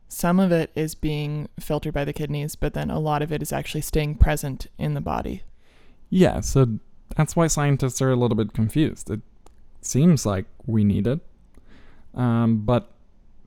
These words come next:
Speaker 2: do we really? Um, and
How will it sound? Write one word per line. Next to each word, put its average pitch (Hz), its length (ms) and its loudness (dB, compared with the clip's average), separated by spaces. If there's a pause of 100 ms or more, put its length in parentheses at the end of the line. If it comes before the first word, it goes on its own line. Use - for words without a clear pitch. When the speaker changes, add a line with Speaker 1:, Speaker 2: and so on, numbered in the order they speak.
(260)
Speaker 2:
do 127 120 2
we 127 160 4
really? 127 500 0 (460)
Um, 113 640 2 (200)
and 120 340 4